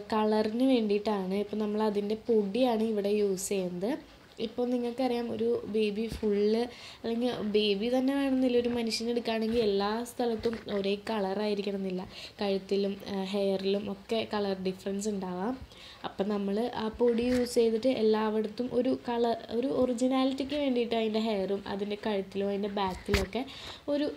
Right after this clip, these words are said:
ആ, color ചേഞ്ച് വരുത്താണ് ചെയ്യുന്നത്. അപ്പോൾ ഇവിടെ ഞാൻ red use ചെയ്യുന്നുണ്ട്. ആ,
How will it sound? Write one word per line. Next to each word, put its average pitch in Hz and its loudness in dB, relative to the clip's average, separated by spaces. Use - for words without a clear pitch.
ആ, 233 0
color 233 0
ചേഞ്ച് 262 4
വരുത്താണ് 208 2
ചെയ്യുന്നത്. 196 0
അപ്പോൾ 220 4
ഇവിടെ 208 6
ഞാൻ 226 2
red 202 4
use 226 4
ചെയ്യുന്നുണ്ട്. 202 0
ആ, - -10